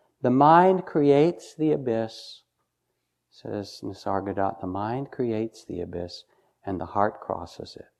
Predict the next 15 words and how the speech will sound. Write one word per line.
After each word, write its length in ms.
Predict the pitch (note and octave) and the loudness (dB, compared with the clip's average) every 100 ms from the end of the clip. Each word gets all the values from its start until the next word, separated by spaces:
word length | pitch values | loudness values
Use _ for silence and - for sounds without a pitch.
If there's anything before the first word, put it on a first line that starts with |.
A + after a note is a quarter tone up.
| _ _ _ _ _ _ _ _ - | _ _ _ _ _ _ _ _ -8
You 140 | A#2 | -4
bow 340 | A#2 A#2+ C3 D3 | 2 4 4 4
to 220 | D3+ C3+ | 4 4
it 300 | C3+ C#3 - _ _ _ _ | 4 -2 -10 _ _ _ _
and 160 | A#2+ A#2 | -4 -2
you 120 | A2+ | -4
touch 500 | A2+ - D3+ D#3 - | -6 -8 -10 -10 -6
it 200 | G2+ F2+ - _ _ _ _ | -4 -6 -12 _ _ _ _
with 200 | A2 G#2 | -4 -4
compassion 680 | - G2+ A2 A#2+ C3 - C#3 | -6 -8 -4 -2 -2 -6 -6
and 160 | C3 A#2+ | -2 -2
understanding 680 | A2+ A2+ - A#2 A2 A2 G#2 | -2 -4 -6 -6 -4 -4 -4
and 120 | G2 | -6
say, 180 | G#2+ G2 | -6 -4
"Yes, 380 | G#2+ A2 A2 | -2 -2 -4